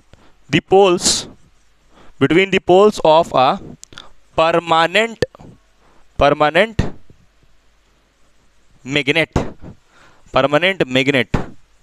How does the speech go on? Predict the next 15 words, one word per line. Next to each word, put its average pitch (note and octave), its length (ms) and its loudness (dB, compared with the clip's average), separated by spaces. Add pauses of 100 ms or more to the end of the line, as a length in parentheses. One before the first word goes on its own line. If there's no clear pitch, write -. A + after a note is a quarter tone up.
(520)
permanent F3+ 380 2
magnet F3+ 320 0
का G3 80 2
poles E3+ 260 2
के - 80 0
बीच C3+ 180 2
में C3 60 4
हम B2 80 0
लोग G#3+ 180 2
cylindrical C#3 440 2
सॉफ्ट B2+ 240 0
आयरन A2 140 2
कोर D3 180 2
रखे A2 200 -2
हैं, F#2+ 120 -6